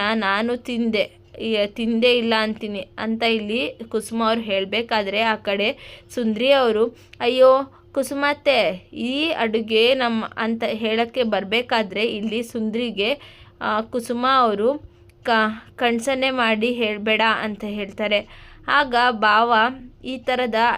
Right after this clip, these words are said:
ಇನ್ನೊಂದು ಬಾಕ್ಸ್ ಏನಾದ್ರೂ ಇದೆಯಾ ಅಂತ ಹೇಳಿ ಇಲ್ಲಿ ಪೂಜಾ ಅವ್ರು ಕೇಳಿದಾಗ, "ಏನ್ ಪೂಜಾ ಅಷ್ಟೊಂದು ಚೆನ್ನಾಗಿದ್ಯಾ? ನಿಮ್ಮಕ್ಕ ಮಾಡೋ ಅಡುಗೆಗಿಂತ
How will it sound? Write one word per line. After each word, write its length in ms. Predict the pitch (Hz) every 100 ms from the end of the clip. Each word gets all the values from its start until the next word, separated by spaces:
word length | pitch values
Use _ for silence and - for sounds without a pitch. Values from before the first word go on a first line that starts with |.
| -
ಇನ್ನೊಂದು 460 | 220 226 254 254
ಬಾಕ್ಸ್ 520 | 233 202 208 247 - 254
ಏನಾದ್ರೂ 420 | 233 233 226 233
ಇದೆಯಾ 540 | 220 202 226 214 156
ಅಂತ 200 | - 208 214 214
ಹೇಳಿ 420 | 214 226 240 226
ಇಲ್ಲಿ 180 | 208 220
ಪೂಜಾ 400 | 226 220 214 240
ಅವ್ರು 180 | 233
ಕೇಳಿದಾಗ, 500 | 226 208 214 220 190 190 208 202
"ಏನ್ 280 | 233 269
ಪೂಜಾ 340 | 269 233 208 208 233 - - -
ಅಷ್ಟೊಂದು 580 | 208 208 - 269 285 330
ಚೆನ್ನಾಗಿದ್ಯಾ? 720 | 311 269 240 262 262 220 208 190 - - - -
ನಿಮ್ಮಕ್ಕ 500 | 226 262 277 262 - 339 370
ಮಾಡೋ 420 | 285 226 233 240 254
ಅಡುಗೆಗಿಂತ 720 | 220 208 247 240 262 247